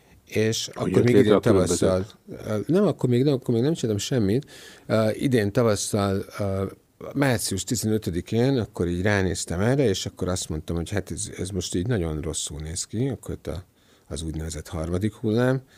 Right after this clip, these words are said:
Speaker 1: ez nagyon rosszul néz ki, és én semmiféle sikert nem mutattam abban, hogy bármilyen döntéshozót bármilyen irányba befolyásoljak,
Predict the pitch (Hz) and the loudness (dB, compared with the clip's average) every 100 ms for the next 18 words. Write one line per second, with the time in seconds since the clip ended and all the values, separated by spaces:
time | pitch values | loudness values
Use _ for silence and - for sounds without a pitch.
0 | - - - - 107 117 90 85 - 85 | -20 -20 -20 -6 0 2 2 2 -2 -2
1 | 80 80 - 131 131 - 95 95 - - | -4 -4 -2 0 0 0 -4 -4 -8 -12
2 | - _ _ _ _ - _ - 90 90 | -20 _ _ _ _ -20 _ -8 -4 -4
3 | - 101 85 95 85 - - 85 - 92 | -2 -2 0 0 -2 -2 -2 -4 -2 -4
4 | 82 85 82 - 85 85 - _ _ _ | -4 -6 -10 -4 -4 -4 -10 _ _ _
5 | _ _ _ _ - 87 82 78 90 90 | _ _ _ _ -6 -4 -4 -4 -4 -4
6 | 82 80 120 101 92 85 82 78 78 82 | -4 -4 -8 -4 -2 0 -2 -4 -4 -4
7 | 78 - - 98 82 82 80 80 76 76 | -4 -6 -8 -8 -10 -6 -6 -4 -6 -6
8 | 78 73 73 64 - 120 107 123 - 143 | -8 -10 -10 -12 -8 -4 -2 -2 -2 -2
9 | 143 143 | 0 -2